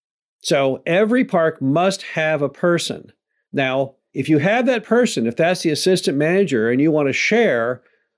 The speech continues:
a more high-level person, the full manager between properties, that's one thing. But when you talk about sharing a manager, make sure what you're not talking about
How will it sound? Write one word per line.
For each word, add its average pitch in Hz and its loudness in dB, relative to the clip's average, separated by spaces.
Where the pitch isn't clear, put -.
a 139 -2
more 143 2
high-level 175 0
person, 113 -6
the 123 -2
full 220 2
manager 117 -4
between 143 0
properties, 131 -2
that's 143 -2
one 185 2
thing. 95 -6
But 117 -4
when 147 2
you 147 4
talk 247 0
about 254 0
sharing 214 0
a 190 0
manager, 185 0
make 196 0
sure 247 2
what 175 0
you're 156 -4
not 208 -2
talking 147 -2
about 131 -2